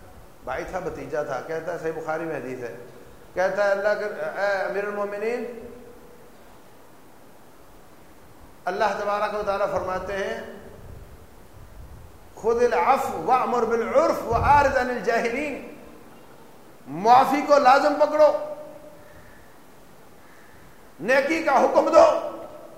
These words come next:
اور جاہلوں سے منہ پھیر لو.'" اور یہ جاہل ہے، فوراً کول ڈاؤن ہو گئے، سارا غصہ جاتا رہا۔ اور پھر راوی کہتا ہے، "وکان وقافا عند کتاب اللہ"، عمر بن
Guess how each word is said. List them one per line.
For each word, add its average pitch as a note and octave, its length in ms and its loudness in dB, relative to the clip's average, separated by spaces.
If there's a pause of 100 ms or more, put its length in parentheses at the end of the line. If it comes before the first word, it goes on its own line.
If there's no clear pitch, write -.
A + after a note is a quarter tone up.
(160)
اور A3 200 -4
جاہلوں D4 480 4
سے D4+ 100 6
منہ D#4+ 280 0
پھیر D4+ 200 10
لو.'" E4 420 2 (1080)
اور F#3 120 -4
یہ F#3 240 -2
جاہل F3 340 2
ہے، D3+ 320 -2 (1800)
فوراً D3 920 0 (180)
کول D3 340 -6
ڈاؤن A#2+ 260 -4
ہو G#2+ 200 -8
گئے، G#2 100 -12 (120)
سارا D#3 260 -4
غصہ C#3 260 -12 (100)
جاتا A#2+ 280 -10
رہا۔ G#2+ 260 -10 (380)
اور B2+ 120 -8
پھر G#2 160 -6
راوی C3 280 -4
کہتا C3+ 360 -6
ہے، - 380 -6 (100)
"وکان C3+ 380 -6
وقافا C#3 600 -4
عند C#3+ 220 -6 (100)
کتاب C3+ 320 -6
اللہ"، C#3+ 460 -4 (180)
عمر C#3+ 180 -6
بن C#3+ 160 -6